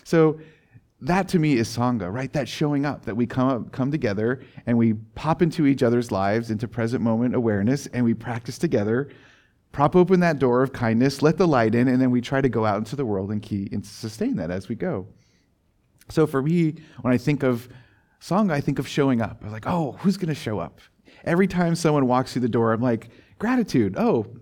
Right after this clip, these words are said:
Sangha, it's arising, it's arriving, here we are."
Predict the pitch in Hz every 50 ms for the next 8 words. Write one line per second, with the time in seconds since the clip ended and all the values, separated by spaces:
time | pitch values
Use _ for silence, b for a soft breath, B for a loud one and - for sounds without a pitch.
0 | _ _ _ _ _ _ - - 262 311 349 285 170 101 - - 110 - 165 196
1 | 247 320 339 247 151 107 95 95 101 101 - 151 175 262 339 330 170 104 92 98
2 | 113 147 156 180 190 - 92 90 -